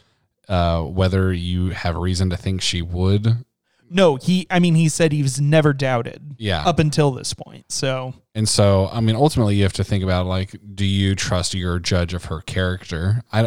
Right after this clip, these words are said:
Speaker 1: how long were they, have they been together?
Speaker 2: Two years.
Speaker 1: Two years. Yeah, I would, I would talk with her about it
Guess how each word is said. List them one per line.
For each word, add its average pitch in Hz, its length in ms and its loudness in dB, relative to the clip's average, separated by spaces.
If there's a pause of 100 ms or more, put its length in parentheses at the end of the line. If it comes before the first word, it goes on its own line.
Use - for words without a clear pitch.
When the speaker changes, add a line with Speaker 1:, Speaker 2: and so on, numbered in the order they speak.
Speaker 1:
how 117 220 0
long 131 180 4
were 123 160 2
they, 117 140 2 (100)
have 104 240 -4
they 113 80 -2
been 113 160 0
together? 113 320 0
Speaker 2:
Two 151 140 2
years. 123 360 -2
Speaker 1:
Two 107 120 -6
years. 95 400 -6 (880)
Yeah, 185 160 4
I 101 180 4
would, 165 160 4
I 117 140 2
would 156 160 4
talk 117 260 2
with 117 120 -2
her 92 120 2
about 87 240 2
it 127 220 0